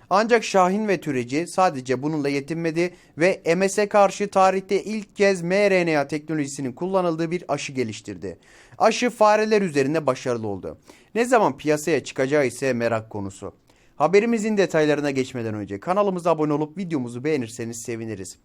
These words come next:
Şimdi haberimizin detaylarına geçelim.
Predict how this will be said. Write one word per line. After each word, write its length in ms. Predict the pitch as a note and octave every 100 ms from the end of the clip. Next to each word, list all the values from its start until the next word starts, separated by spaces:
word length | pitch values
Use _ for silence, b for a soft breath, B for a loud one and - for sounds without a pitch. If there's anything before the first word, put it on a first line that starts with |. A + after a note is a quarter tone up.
| _ _
Şimdi 280 | - G3 F#3
haberimizin 640 | C3+ E3 D#3+ C3 B2+ C#3
detaylarına 540 | C3+ B2 C3 A#2+ A2+ A2
geçelim. 440 | G#2 G2+ G2 F#2